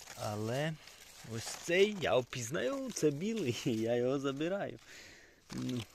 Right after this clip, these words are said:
я вже неоднократно говорив, що, е, всі гриби підряд не беру і, е, дуже їх не вивчаю, що за гриби, тому що... Ось ще один білячок. Я в тому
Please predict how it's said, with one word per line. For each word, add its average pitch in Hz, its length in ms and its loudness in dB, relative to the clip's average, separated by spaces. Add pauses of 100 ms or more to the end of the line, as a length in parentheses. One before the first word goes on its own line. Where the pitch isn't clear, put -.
(140)
я 147 160 2
вже 120 160 0
неоднократно 117 800 2
говорив, 117 480 0
що, 104 200 -6 (1160)
е, 135 340 4
всі 143 260 2
гриби 127 340 0
підряд 123 400 -2
не 135 140 -2
беру 156 420 0 (280)
і, 135 200 -4 (640)
е, - 40 -10 (800)
дуже 127 340 -2
їх 117 240 -4
не 110 100 2
вивчаю, 104 600 -4 (840)
що 123 180 -4
за 120 160 2
гриби, 123 460 2 (120)
тому 113 280 -2
що... 127 220 0 (560)
Ось 127 220 2
ще 151 180 6
один 135 280 -2
білячок. 147 580 0 (1300)
Я 131 280 4
в 117 100 0
тому 131 380 2